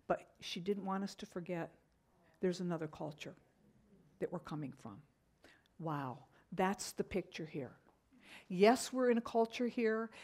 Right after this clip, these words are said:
Yes, we don't wanna be so heavenly minded that we're no earthly good, but we need to know where our true citizenship is.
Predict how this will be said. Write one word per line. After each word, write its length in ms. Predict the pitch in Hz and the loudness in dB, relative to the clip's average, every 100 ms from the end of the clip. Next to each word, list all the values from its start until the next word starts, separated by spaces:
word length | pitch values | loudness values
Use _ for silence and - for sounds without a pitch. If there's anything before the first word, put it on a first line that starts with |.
| - | -10
Yes, 460 | 180 202 226 - 233 | 4 8 8 4 0
we 120 | 226 | 4
don't 200 | 214 208 | 4 4
wanna 240 | 208 214 | 2 2
be 340 | 208 208 208 196 | 2 0 0 -4
so 220 | - 208 | 0 0
heavenly 240 | 208 202 202 | 0 -2 -2
minded 320 | 190 196 196 | 0 0 -2
that 100 | 196 | -2
we're 100 | 190 | -2
no 180 | 190 196 | 0 0
earthly 300 | 190 190 175 | -2 -2 0
good, 280 | 185 185 190 - - - 190 | 2 2 0 -10 -16 -10 -4
but 280 | 254 240 - | 2 2 2
we 120 | 208 208 | 0 2
need 260 | 226 233 | 4 2
to 120 | - 220 | 2 0
know 340 | 196 185 185 - - | 0 -2 -4 -12 -4
where 400 | 226 233 240 220 - | 0 2 2 0 0
our 140 | 196 185 | -2 0
true 600 | - - 214 190 151 147 - _ _ _ _ _ | -6 -2 2 2 0 -6 -12 _ _ _ _ _
citizenship 800 | - - 180 - 175 165 160 151 - - _ _ - | -4 0 0 -2 -6 -4 -4 -6 -8 -20 _ _ -2
is. 500 | 165 131 113 - | 0 0 -6 -10